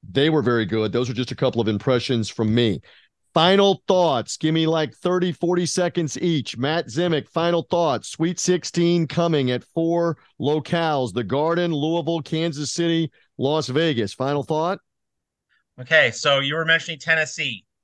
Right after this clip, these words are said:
Speaker 2: Tennessee's made the Elite Eight once in its history. Never the Final Four, but it made the Elite Eight once. When it did, who was the opponent?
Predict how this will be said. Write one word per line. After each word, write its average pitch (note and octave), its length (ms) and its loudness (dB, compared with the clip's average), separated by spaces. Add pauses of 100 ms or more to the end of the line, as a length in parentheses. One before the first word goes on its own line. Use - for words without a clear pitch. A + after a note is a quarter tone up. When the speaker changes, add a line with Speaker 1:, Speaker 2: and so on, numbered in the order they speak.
(100)
Speaker 2:
Tennessee's G3+ 540 -2
made F#3 260 -4
the F3 100 -8
Elite E3 340 -2
Eight D3 240 0
once C3 680 0
in B2+ 80 -12
its B2+ 160 -8
history. B2+ 400 -8
Never C#3+ 240 0
the F#3 80 -8
Final F3 300 2
Four, C3 320 0
but B2 140 -2
it B2+ 120 -8
made D3 180 -2
the D#3+ 60 -14
Elite D3+ 220 -10
Eight D3+ 260 0
once. - 460 -2 (320)
When C#3 160 0
it D3 160 0
did, F#3+ 360 4 (180)
who F3+ 180 -4
was F#3+ 160 -6
the F#3 80 -6
opponent? D#3+ 500 0